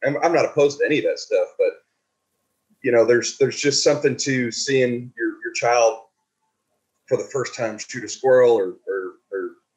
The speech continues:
catch a fish or a frog or any number of things, you know. So my, my, my, my son in particular, he's kind of, uh, <laughs> carried the torch, and he'll bring home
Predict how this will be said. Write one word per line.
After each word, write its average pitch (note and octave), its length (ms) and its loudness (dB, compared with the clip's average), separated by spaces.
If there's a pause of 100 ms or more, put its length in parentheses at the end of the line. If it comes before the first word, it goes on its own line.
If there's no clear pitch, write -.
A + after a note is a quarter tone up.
(160)
catch C3 180 0
a - 60 -14
fish B2+ 500 2
or F#2 240 -8 (840)
a A2+ 80 -8
frog B2 580 4
or G2 140 0
any A#2+ 160 0
number A2+ 300 2
of G#2 120 -2
things, A2+ 420 -2
you G2+ 100 -10
know. - 140 -4
So G2 220 -4
my, C3+ 200 0 (400)
my, D3 140 2 (220)
my, C3+ 280 0
my C3 160 -2
son C3 380 0
in A2+ 100 -6
particular, A2+ 560 -4
he's A#2 160 -12
kind A2+ 240 -2
of, G2+ 80 2 (640)
uh, F2+ 380 0 (760)
<laughs> - 300 -4
carried B2+ 320 2
the - 100 -6
torch, - 520 2
and G2 160 -8
he'll A#2+ 160 4
bring A#2 260 0
home B2+ 220 -2